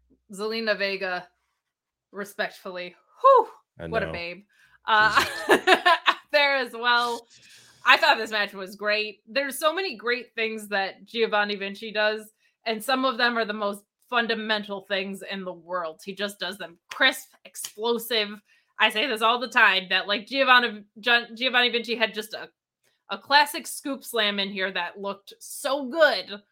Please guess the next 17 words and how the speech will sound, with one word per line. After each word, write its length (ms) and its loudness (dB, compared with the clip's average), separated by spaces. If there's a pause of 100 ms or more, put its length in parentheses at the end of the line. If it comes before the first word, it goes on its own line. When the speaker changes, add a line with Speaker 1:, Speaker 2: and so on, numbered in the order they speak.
(240)
Speaker 1:
so 340 2
good. 320 4
And, 160 -12
like, 120 -14
a 100 -16
chop 460 2
into 260 -2
a 80 -6
scoop 340 -10
slam. 320 -2
It 80 -12
doesn't 220 -4
always 180 -2
have 220 -2
to 80 -18
be 140 -8
flashy. 680 -2